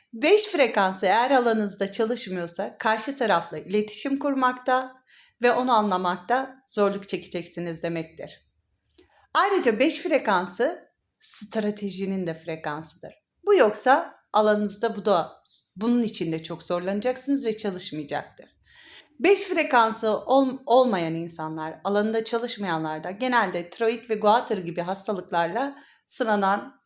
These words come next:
insanlardır. Bunların giderilmesi için haritanızda çalışıp çalışmadığını öğrenmek istiyorsanız lütfen bana D M'den başvurun.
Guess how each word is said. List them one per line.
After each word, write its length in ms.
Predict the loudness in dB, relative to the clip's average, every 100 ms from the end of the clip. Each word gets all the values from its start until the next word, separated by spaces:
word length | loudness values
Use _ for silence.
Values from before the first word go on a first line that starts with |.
| _
insanlardır. 1000 | -8 -4 0 0 0 -6 -8 -16 -20 _ _ _ _ -20 -20 -20 -10 2
Bunların 580 | 4 6 6 4 2 0
giderilmesi 600 | 2 6 10 10 6 -2
için 280 | -2 -4 -4
haritanızda 760 | 2 2 4 0 0 -2 -2
çalışıp 440 | 0 -2 -4 -6
çalışmadığını 760 | -4 -4 -4 -4 -2 -2 -2 -2
öğrenmek 540 | 2 4 4 2 -4
istiyorsanız 680 | -8 -8 -8 -8 -6 -6 -8 -12 -12
lütfen 340 | 0 2 2
bana 220 | -2 -4
D 180 | -2 -2
M'den 420 | -2 -2 -2 0
başvurun. 540 | -2 -2 -8 -14 -14